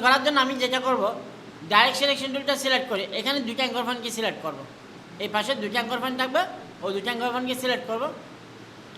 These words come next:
তারপর রাইট বাটন ক্লিক করে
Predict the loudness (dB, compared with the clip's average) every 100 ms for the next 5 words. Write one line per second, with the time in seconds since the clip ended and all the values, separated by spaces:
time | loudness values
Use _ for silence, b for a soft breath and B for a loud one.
0 | -18 0 10 10 10 8 8 4 -10 -16
1 | -18 -8 6 6 8 8 6 4 -2 0
2 | 4 4